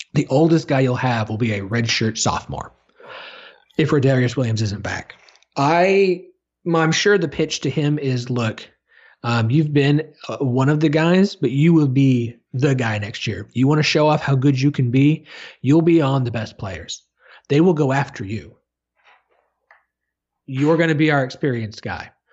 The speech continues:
Um, my guess is they're gonna try and, and they, and O S U has brought in transfer corners for years. Grad transfer guys, they love doing this,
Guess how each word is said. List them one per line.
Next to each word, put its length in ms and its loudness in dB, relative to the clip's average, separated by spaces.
Um, 380 -4
my 260 2
guess 280 0
is 140 -2
they're 140 -2
gonna 160 -2
try 400 -2
and, 320 -4
and 160 0
they, 220 2
and 260 0
O 120 4
S 160 2
U 60 4
has 120 4
brought 340 0
in 180 -2
transfer 460 -2
corners 580 -2
for 120 2
years. 500 -4
Grad 280 2
transfer 300 0
guys, 200 0
they 80 -4
love 300 -2
doing 240 -2
this, 300 -12